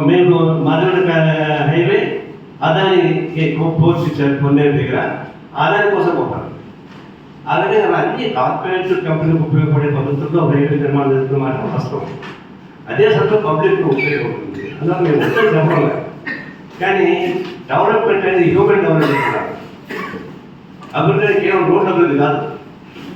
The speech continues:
రోడ్డు కాంబినేషన్ డెవలప్‌మెంట్ తోటి అభివృద్ధి ఉండాలి తప్ప కేవలం అభివృద్ధి, అభివృద్ధి కోసం అయితే ప్రజలు ఏమవుతారు?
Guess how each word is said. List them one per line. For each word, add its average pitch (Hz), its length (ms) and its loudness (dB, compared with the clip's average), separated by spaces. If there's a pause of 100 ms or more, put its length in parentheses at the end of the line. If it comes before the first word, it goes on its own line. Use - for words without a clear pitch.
రోడ్డు 202 340 4
కాంబినేషన్ 190 480 2
డెవలప్‌మెంట్ 160 500 2
తోటి 156 280 0 (760)
అభివృద్ధి 151 320 2
ఉండాలి 135 260 0
తప్ప - 200 -6 (800)
కేవలం 156 260 2
అభివృద్ధి, 175 280 4
అభివృద్ధి 170 280 2
కోసం 147 240 2
అయితే 147 260 0
ప్రజలు 147 320 0
ఏమవుతారు? 147 440 -2